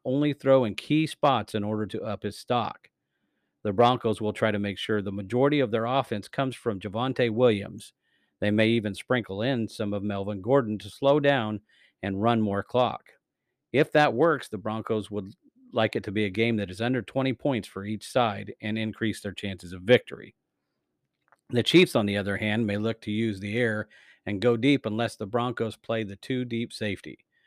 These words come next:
If the Broncos go with the two deep safety, the Chiefs may revert back to the underneath routes and use Williams to catch passes out of the backfield. The Chiefs' defense will look to stop and run the run and force the Broncos to pass, since the strength of their offense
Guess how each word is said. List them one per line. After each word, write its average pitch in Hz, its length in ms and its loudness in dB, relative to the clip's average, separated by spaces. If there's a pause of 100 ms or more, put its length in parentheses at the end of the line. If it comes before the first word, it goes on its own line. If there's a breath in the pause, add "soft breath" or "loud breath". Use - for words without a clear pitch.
(340 soft breath)
If 101 100 -2
the 107 80 0
Broncos 113 520 0
go 156 200 8
with 143 140 4
the 101 80 -4
two - 180 -4
deep 98 240 -4
safety, 107 380 -6
the 107 100 -4
Chiefs 131 320 -6
may 113 140 -6
revert 110 360 -2
back 107 220 -6
to - 80 -20
the 101 160 -6
underneath 123 480 0
routes 101 340 -6
and 101 140 -4
use 104 160 -4
Williams 127 440 2
to - 100 -16
catch - 320 -6
passes 113 420 -2
out 104 160 -4
of 98 80 -6
the 98 60 -12
backfield. 123 580 -2 (840)
The 101 80 -6
Chiefs' 120 280 -2
defense 117 680 -2
will 98 120 -4
look 113 180 4
to 101 100 -4
stop 127 520 0
and 104 200 -2
run 117 420 0 (140)
the 117 160 4
run 127 300 6
and 104 180 -2
force 135 280 0
the 101 180 -4
Broncos 107 600 -4
to 104 100 -16
pass, 131 480 -4 (400)
since - 240 -2
the 101 80 -6
strength - 320 0
of 120 100 0
their 110 140 -2
offense 113 440 -4